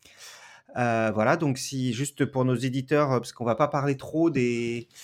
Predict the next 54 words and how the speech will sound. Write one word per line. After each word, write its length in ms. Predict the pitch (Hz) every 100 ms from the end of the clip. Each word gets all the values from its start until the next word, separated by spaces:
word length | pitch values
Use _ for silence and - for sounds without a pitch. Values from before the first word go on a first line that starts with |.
| - - - _ 117
euh, 180 | 117
des, 120 | 110 113
des 200 | 113 117
exoplanètes 600 | 110 127 131 135 135 -
peut-être 440 | 120 127 127 120
aujourd'hui, 600 | 110 110 113 113 120 123
euh, 180 | 107 104
on 60 | 104
va 140 | 107
essayer 280 | 107 120 -
de 120 | 107
se 120 | -
concentrer 520 | 117 131 131 127 143 127
vraiment 260 | 127 135
sur 240 | 135 - 117
l'interférométrie 800 | 113 117 - 117 120 123 - 135
aujourd'hui, 480 | 120 120 123 185 180
mais 80 |
donc 140 | 131 127
j'avais 220 | 123 123
fait 120 | -
deux 280 | 139 156 151
épisodes 600 | 147 143 127 147 165 156
en, 160 | 135 123
sur 160 | - 123
la 80 |
question, 480 | 113 113 - 160 180
le 80 | 143
cent 160 | - 147
soixante 480 | - 139 160 160
en 20 | 123
deux 120 | 123
mille 120 | 123
quatorze, 460 | 131 127 147 151 -
qui 100 | 120
date 200 | 123 131
un 100 | 123
petit 180 | 135
peu, 240 | 127 151 151
mais 80 | 127
où 60 |
je 80 | 110
décrivais 380 | 120 - 120 139
les 100 | 131
différentes 440 | 123 131 120 127
méthodes 300 | 120 120 135
d'analyse 380 | 123 117 117 131
des 160 | 123 110
exoplanètes, 640 | 101 107 101 117 175 131 - _ - _ _ _ -
et 140 | 131
le 180 | 135 151
quatre 220 | 156 151
cent 180 | - 139
six, 480 | - 175 190 -